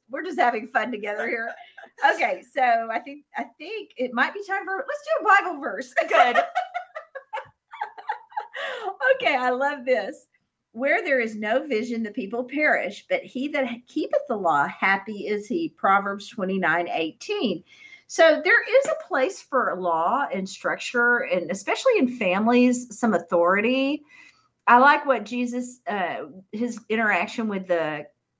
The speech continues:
Speaker 1: centurion when he said, when the centurion said, "I too am a man under authority. I say come, and people come. I say go, they go." And, and so Jesus was so touched by the centurion's understanding of his authority that he would compare it to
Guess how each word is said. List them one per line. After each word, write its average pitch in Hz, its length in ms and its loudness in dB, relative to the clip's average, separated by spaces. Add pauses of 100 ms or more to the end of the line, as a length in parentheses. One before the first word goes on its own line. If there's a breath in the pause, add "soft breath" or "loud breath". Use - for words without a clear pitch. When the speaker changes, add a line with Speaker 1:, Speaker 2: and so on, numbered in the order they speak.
(120)
Speaker 1:
centurion 202 800 0
when 180 80 -2
he 180 100 -2
said, 170 520 4
when 202 140 0
the 196 80 0
centurion 180 580 -2
said, 170 180 -4
"I 156 140 2
too 170 240 -4
am 160 120 -4
a 156 60 -6
man 156 280 -4
under 151 220 -4
authority. 160 640 -2
I 139 80 2
say 156 280 -4
come, 147 360 -2
and 151 160 -8 (140)
people 143 200 -8
come. 139 240 -2
I 139 60 -2
say 139 180 0
go, 123 200 0
they 127 140 -2
go." 120 240 0 (720 loud breath)
And, 190 340 2
and 190 220 2
so 190 180 2
Jesus 226 460 -2
was 190 200 -4
so 170 380 4
touched - 560 -2
by 143 480 2
the 160 60 -6
centurion's 160 840 -4
understanding 165 960 -2
of 147 120 -4
his 156 240 -2
authority 131 720 0
that 151 100 -2
he 180 140 4
would 170 120 2
compare 156 380 0
it - 140 -2
to 156 260 0